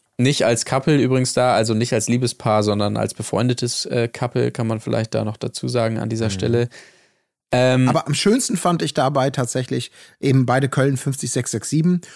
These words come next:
Speaker 2: und die kamen ja auch an da, äh, übers Wasser im Tretboot und die am Strand, die schon da waren, riefen, „Ey, wer ist das, wer ist das?“ „Ah, das sind die von, von Berlin Tag und Nacht.“
Speaker 1: <laughs>
Speaker 2: So. Das, das
Speaker 1: Naja.
Speaker 2: schwimmt echt bei allen.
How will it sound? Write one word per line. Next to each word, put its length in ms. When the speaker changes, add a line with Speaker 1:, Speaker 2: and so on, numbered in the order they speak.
Speaker 2:
und 200
die 60
kamen 280
ja 140
auch 160
an 260
da, 260
äh, 180
übers 340
Wasser 280
im 120
Tretboot 600
und 140
die 80
am 80
Strand, 340
die 80
schon 160
da 220
waren, 160
riefen, 240
„Ey, 100
wer 80
ist 140
das, 120
wer 80
ist 140
das?“ 80
„Ah, 220
das 180
sind 160
die 100
von, 280
von 220
Berlin 340
Tag 260
und 220
Nacht.“ 400
Speaker 1:
<laughs> 240
Speaker 2:
So. 160
Das, 320
das 240
Speaker 1:
Naja. 420
Speaker 2:
schwimmt 300
echt 220
bei 100
allen. 380